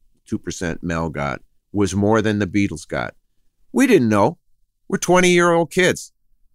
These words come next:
Uh, we said, "Wow, that's cool." But we didn't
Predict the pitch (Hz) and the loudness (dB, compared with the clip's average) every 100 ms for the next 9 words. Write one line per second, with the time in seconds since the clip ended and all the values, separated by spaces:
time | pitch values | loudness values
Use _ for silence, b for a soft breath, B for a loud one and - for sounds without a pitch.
0 | _ _ _ _ - 127 107 - _ _ | _ _ _ _ -6 -4 -4 -8 _ _
1 | _ _ _ _ 180 - 180 - 202 240 | _ _ _ _ -4 -2 -4 -2 0 2
2 | 175 156 226 - 190 170 240 208 _ _ | 4 2 0 -2 0 2 0 -8 _ _
3 | _ _ _ _ _ _ - 117 131 143 | _ _ _ _ _ _ -8 -2 0 0
4 | 160 170 147 - | 0 0 -2 -6